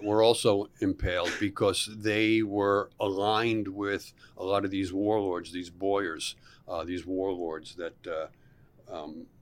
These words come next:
Vlad was going to have to come into, uh, um, discrepancy with. Um,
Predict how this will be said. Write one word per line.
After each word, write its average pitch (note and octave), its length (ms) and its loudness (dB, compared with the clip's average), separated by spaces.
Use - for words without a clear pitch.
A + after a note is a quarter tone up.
Vlad F#2+ 400 0
was F2+ 160 -8
going F2 280 -4
to F2 120 -6
have F2+ 180 -2
to - 80 -20
come F2+ 240 -4
into, E2+ 540 -6
uh, D#2 320 -4
um, E2+ 340 -12
discrepancy G#2+ 600 -2
with. E2 480 -14
Um, E2 460 -2